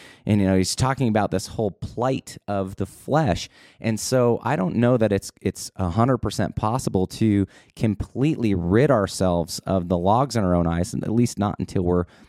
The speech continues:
uh, in heaven. But here on earth, we can at least remove the logs in our eyes in, in a partial or limited way, which puts us in a place where we can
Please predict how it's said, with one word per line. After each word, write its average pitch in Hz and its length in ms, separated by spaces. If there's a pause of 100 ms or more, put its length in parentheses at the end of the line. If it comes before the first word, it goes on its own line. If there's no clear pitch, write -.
(140)
uh, 82 320
in 92 160
heaven. 90 500 (380)
But 131 200
here 175 200
on 131 160
earth, 165 400
we 127 160
can 139 260
at 104 220
least 127 720
remove 113 520
the 113 80
logs 107 340
in 107 80
our 101 160
eyes 95 460
in, 104 360
in 95 480
a 90 180
partial 131 540
or 85 140
limited 117 520
way, 82 440 (300)
which 123 380
puts 185 220
us 143 140
in 117 80
a 104 60
place 135 420
where 113 180
we 117 120
can 101 320